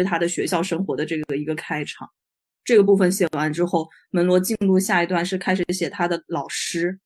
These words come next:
一个比较冷漠的对待学校的这些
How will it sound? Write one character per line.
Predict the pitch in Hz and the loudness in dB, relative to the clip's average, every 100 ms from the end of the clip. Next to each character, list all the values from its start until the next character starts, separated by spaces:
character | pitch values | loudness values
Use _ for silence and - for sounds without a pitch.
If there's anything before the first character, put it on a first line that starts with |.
| _ | _
一 | 208 | 2
个 | 208 | 4
比 | 196 | 4
较 | 160 180 | 4 4
冷 | 190 190 151 | 6 6 6
漠 | 180 202 | 6 6
的 | 175 151 - _ _ - | 6 2 -4 _ _ 4
对 | 196 | 6
待 | 196 185 | 6 4
学 | 185 - 160 | 2 0 2
校 | 208 | 4
的 | 180 | 4
这 | 180 180 | 4 4
些 | 180 175 | 4 2